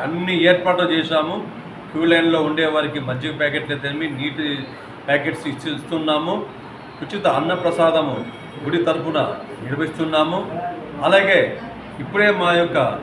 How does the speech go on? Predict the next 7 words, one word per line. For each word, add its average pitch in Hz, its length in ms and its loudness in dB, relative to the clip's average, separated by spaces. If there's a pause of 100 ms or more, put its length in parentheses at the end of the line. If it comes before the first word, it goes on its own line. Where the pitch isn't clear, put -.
(340)
ఉప 190 200 4
ప్రధాన 185 380 4
అర్చకులు 175 320 0 (100)
చెప్పినట్లుగా 160 520 0 (500)
స్వామివారు 170 600 4 (140)
చాలా 156 280 4 (580)
మహిమాన్ని-, 170 520 0